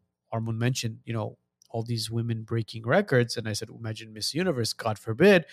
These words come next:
Long behold, about a year later, Miss Universe becomes a woman. Nether-, Miss Netherlands is actually Mister Netherlands. Um, a man wins Miss Universe, beats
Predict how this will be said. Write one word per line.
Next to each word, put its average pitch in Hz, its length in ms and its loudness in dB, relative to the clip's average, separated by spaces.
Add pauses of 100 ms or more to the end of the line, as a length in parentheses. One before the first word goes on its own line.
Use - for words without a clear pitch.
(420)
Long 117 320 0
behold, 139 480 2
about 120 220 -2
a 117 60 -4
year 113 260 -2
later, 147 440 6
Miss 113 280 -4
Universe 135 480 2
becomes 120 580 -6
a 135 80 -4
woman. 147 380 0
Nether-, 110 240 -10
Miss 123 200 -4
Netherlands 131 540 4
is - 80 -6
actually 120 360 2
Mister 131 280 0
Netherlands. 113 640 -2 (420)
Um, 110 440 0 (720)
a - 60 -6
man 123 420 2
wins 123 260 2
Miss 143 240 0
Universe, 156 420 2
beats - 380 -2